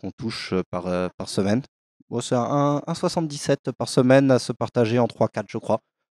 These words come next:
Donc on, on avance tranquillement, avec de temps en temps un, un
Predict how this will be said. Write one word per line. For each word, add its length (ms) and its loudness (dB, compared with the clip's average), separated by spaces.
Donc 180 -8
on, 280 0
on 120 2
avance 320 8
tranquillement, 480 0
avec 140 -2
de 80 -2
temps 220 0
en 80 2
temps 320 2
un, 340 -2
un 100 -10